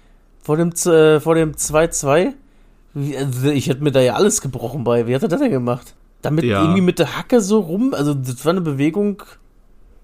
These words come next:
Speaker 1: cool.
Speaker 2: Ja, und dann den Abschluss, ne?
Speaker 1: Ja, und dann einfach reinhämmern,
Speaker 2: Also,
Speaker 1: ja.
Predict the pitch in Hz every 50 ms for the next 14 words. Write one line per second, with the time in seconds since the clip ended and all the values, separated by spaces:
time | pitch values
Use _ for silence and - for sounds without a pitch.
0 | - _ _ - - - - - - 208 196 165 143 107 101 90 104 104 107 107
1 | 107 117 - - - 113 104 98 - 120 120 131 131 135 135 127 113 127 127 131
2 | 139 143 156 175 165 143 147 147 139 127 117 117 117 110 107 104 101 - - -